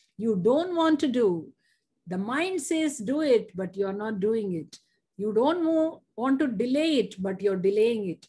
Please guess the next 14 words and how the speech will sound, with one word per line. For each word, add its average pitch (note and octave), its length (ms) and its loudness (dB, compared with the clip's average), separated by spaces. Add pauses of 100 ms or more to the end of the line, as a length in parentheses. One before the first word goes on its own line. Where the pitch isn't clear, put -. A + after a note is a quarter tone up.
So - 220 -10
that G3+ 240 -2
is G3+ 140 -2
what G#3+ 400 -2
we F#3+ 140 -6
call G3+ 180 -6
it G3 220 -4
as F3 360 -6
procrastination, G3+ 1400 -4
my F#3 240 -6
dear F#3+ 180 -2
ladies F#3+ 280 -4
and G3 140 -6
gentlemen. G3 560 -4